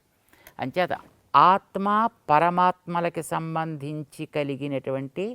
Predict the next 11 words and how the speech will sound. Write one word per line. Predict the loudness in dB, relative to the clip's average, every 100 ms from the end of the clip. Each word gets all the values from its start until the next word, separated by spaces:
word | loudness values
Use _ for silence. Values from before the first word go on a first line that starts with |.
| -12 _ _ _ -14 -4
మనసులో | -2 -2 -8 -6 -2 -2 -2 -4
నిండిన | -6 -8 -8 -8 -6 -8 -10
జ్ఞానము | -10 -10 -10 -12 -14 -16 -18
చేత | -18 -16 -18 -18 -20 _ _ _ _ _ _ _ _ _ _ _ _ _ _ -6
నువ్వు | -4 0
చేసే | -2 0 -2 0
పనుల | -2 -2 -2
యొక్క | -2 -4 0
భారాన్ని | -2 -2 -4 -6 -10 -12 _ _ _ -6
నాయందు | -2 0 -2 -4 -6 -4 -6 -10 _ -12
నిలిపి, | -8 -8 -10 -10